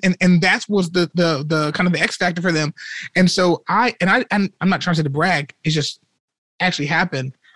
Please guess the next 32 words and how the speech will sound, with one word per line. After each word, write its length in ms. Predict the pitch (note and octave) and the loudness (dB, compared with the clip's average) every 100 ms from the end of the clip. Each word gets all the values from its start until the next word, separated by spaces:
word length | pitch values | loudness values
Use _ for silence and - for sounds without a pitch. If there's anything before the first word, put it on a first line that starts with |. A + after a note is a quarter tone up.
| _ - | _ -2
I 100 | G3 | 0
had 380 | G#3+ G#3 F#3+ | 0 -2 0
an 120 | D#3 E3 | 0 0
interview 680 | G3+ A3+ E3 D#3 D3 D3 D3+ | 2 2 0 0 2 0 -4
where 720 | - D#3 D#3+ D#3 D3+ C#3+ C#3 - - | -4 -2 0 2 0 -2 -4 -10 -6
I 60 | - | 2
wouldn't 220 | G3 G#3 | 4 4
work 100 | F#3+ | 2
for 220 | F3+ D#3 C3+ | 0 -4 -4
a 80 | |
foreign, 240 | D#3+ F3 E3 | -6 -4 -4
work 80 | D#3+ | -6
for 120 | D3 | -8
a 40 | |
tech 160 | - - | -8 -6
company 460 | F#3 D#3 D3+ C#3+ C#3 _ _ - | -4 -4 -4 -6 -8 _ _ -2
right 160 | D#3+ | 0
out 60 | E3+ | 2
of 60 | C#3+ | 0
college. 640 | G#3 D#4 B3 D3+ D3 - - - - - _ | 0 2 2 0 -2 -6 -14 -20 -20 -20 _
And 460 | F3+ F3+ F3 E3 E3+ _ - | 2 4 4 2 -2 _ -6
they 220 | D#3 F#3+ | 0 2
told 220 | F#3+ G#3 | 2 2
me, 80 | F#3 | 2
"Hey, 260 | E3+ G#3 G3+ | 2 2 2
we 260 | G3 G#3 | 4 4
are, 180 | G3+ F#3+ F#3+ | 2 2 2
you 40 | |
know, 60 | F3 | 2
we 120 | G3+ | 2
were 120 | F#3 | 2
believing 240 | F#3 F3+ | 2 2